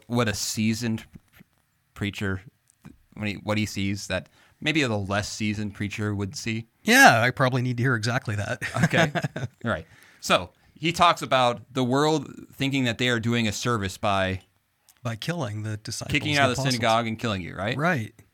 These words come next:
Speaker 1: Right. And so, uh, um, the easy place to go with that is
Speaker 2: Uh,
Speaker 1: what?
Speaker 2: Saint Paul, like, who was doing exactly those things, thinking he was doing the right things.
Speaker 1: Okay.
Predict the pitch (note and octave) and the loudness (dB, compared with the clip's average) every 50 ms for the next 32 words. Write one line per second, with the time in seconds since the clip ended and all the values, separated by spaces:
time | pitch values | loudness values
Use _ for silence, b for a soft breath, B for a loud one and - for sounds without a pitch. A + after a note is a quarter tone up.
0 | _ - A2 F#2 E2+ - _ _ b b b b b b b b b - C3 C3+ | _ -4 -4 -4 -4 -8 _ _ b b b b b b b b b 0 0 0
1 | C3+ - - F3 D3+ C#3 A#2+ A#2+ A#2 A2 A2 b b b b b - - A#2+ A#2 | 0 2 4 4 6 6 4 2 0 -2 -4 b b b b b -2 2 4 6
2 | A2+ A2 G#2+ G#2+ G#2 G#2 G2+ G2 G#2 b b b b b b b _ - - G#2+ | 6 6 6 6 4 2 0 -2 -4 b b b b b b b _ -8 -4 -2
3 | G2+ G2 G2 G2 G2 G#2 - _ _ _ _ _ _ C#3+ D3 G3 A#3+ C#4 C#4 B3 | -2 -2 -2 -4 -6 -10 -16 _ _ _ _ _ _ -2 4 6 6 6 6 4
4 | A#3 - - F#3 E3+ E3 - - C3+ B2 C#3 C#3 B2+ B2 A#2 G#2 F#2+ - G2+ F#2 | 0 0 2 2 2 2 0 -2 0 0 2 2 2 2 0 -2 -2 0 0 0
5 | F#2+ G2+ - - G2 F#2 F#2 G2+ A2+ - - - _ _ - _ _ _ _ - | 0 -2 -4 -6 -8 -6 -6 -6 -8 -8 -12 -16 _ _ -20 _ _ _ _ -4
6 | G2 G#2 F2+ - - _ _ _ - - - B2 G#2 - - A2 A#2 B2+ D#3+ G3+ | -4 -4 -4 -4 -8 _ _ _ -6 -6 -6 -6 -8 -10 -12 -12 -10 -10 -10 -12
7 | G3 - _ _ _ _ _ - - - A#2 A2+ G#2+ - _ _ _ _ _ _ | -14 -16 _ _ _ _ _ -16 -8 -6 -6 -6 -6 -10 _ _ _ _ _ _
8 | - - B2 A#2+ A2 A2+ G#2+ G#2 A#2 A#2 A#2+ A#2 A2 G#2+ A#2 A2+ - - C3+ B2 | -8 -4 -4 -2 -2 -2 -2 -2 -2 -2 -2 -2 -2 -2 -2 -4 -4 -4 -4 -4
9 | A2+ A2 A2+ A#2+ - - C3+ C3+ F#3+ G#3 G3+ - - _ _ _ _ _ _ _ | -2 -2 -2 -2 -4 -4 -4 -6 -8 -10 -12 -16 -20 _ _ _ _ _ _ _
10 | _ - B2 A#2 - B2 A#2 A#2 A#2+ A2+ A#2 A2 - - A#2 A2+ A#2 A#2 A2+ A2 | _ -4 -4 -4 -2 -2 -2 -2 -2 -2 -4 -6 -4 -4 -4 -4 -2 -2 -4 -4
11 | A#2 C3 - D#3+ D#3 E3+ F3+ E3+ - - _ _ _ _ _ _ _ - G#3 G#3 | -4 -4 -4 -6 -6 -6 -6 -8 -10 -12 _ _ _ _ _ _ _ -2 0 4
12 | - A#2 C3 F3 | 4 4 4 2